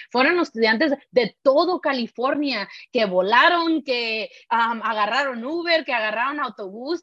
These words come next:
para llegar a la Universidad de California a decir que pasara. Y es, en la mañana, comentario público tenía que haber empezado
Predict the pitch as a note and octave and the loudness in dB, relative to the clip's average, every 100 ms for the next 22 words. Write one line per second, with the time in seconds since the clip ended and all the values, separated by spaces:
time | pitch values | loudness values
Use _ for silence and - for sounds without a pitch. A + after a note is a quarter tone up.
0 | - - B3+ C4 A#3 F#3 G3+ D4 E4+ D4+ | -6 0 2 2 -2 0 2 4 2 -2
1 | C4+ A3+ G3+ A3 B3 B3 B3 F#3 - G#3 | -6 -8 -6 -4 -4 -4 -8 -10 -10 -10
2 | B3 D4+ D#4+ E4 - - - - - A3+ | -6 -2 0 0 -4 -16 -20 -12 0 4
3 | C4+ B3+ G#3+ G3+ B3 G#3 G3 B3+ A#3 - | 6 4 0 -8 -10 -10 -4 -2 -2 -6
4 | C4 A4+ - D#4 G#3+ G3+ B3 D#4+ F4+ A#3 | -4 -4 -4 -8 -6 -6 -4 -2 -2 -6
5 | - - A#3 C4 C4+ C4+ A#3+ A#3+ A#3 A3+ | -10 -12 -2 -2 -2 -4 -10 -8 -6 -6
6 | A3 A#3 C#4 F4+ E4 C4 D4 - _ - | -8 -6 -2 0 0 0 -2 -8 _ -10
7 | A#3+ G#3+ G#3+ A3+ C4+ B3 A#3+ C4+ C#4+ D4+ | -8 -6 -2 0 0 -2 -2 -2 0 -2
8 | A3 A3+ A#3+ B3+ A#3+ A#3 B3 G#3+ G3 - | -2 -2 -2 0 0 0 -2 -4 -6 0
9 | G3+ A#3+ F4 | 0 2 -2